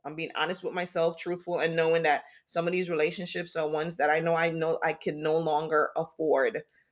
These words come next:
to keep because it's negative, it's destructing, it's, hmm, I'm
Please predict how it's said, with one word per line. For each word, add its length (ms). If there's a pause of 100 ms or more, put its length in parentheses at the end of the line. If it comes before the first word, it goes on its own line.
(160)
to 180
keep 380 (720)
because 960
it's 260
negative, 720 (760)
it's 160
destructing, 920 (1160)
it's, 1000 (600)
hmm, 220
I'm 280